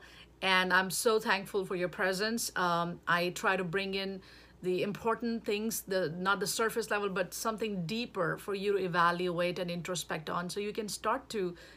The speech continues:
think differently, open yourself more, and get to know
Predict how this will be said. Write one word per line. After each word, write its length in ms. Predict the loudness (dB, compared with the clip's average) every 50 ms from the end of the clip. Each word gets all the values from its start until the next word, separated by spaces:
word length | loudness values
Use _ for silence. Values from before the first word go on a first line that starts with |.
| -20 -20 -2
think 220 | 0 0 0 2
differently, 560 | 0 0 0 0 -4 -4 -2 -2 -4 -4 -4 -2
open 300 | 0 0 0 0 -2 -2
yourself 480 | 0 0 0 0 0 -2 -4 -4 -4 -4
more, 320 | -4 -2 -2 -2 -2 -4 -6 -12 -20 -20 -14 -6
and 240 | -4 -2 -2 0 0
get 200 | -2 -2 -4 -4
to 80 | -6 -6
know 380 | -4 -2 0 0 0 -2 -4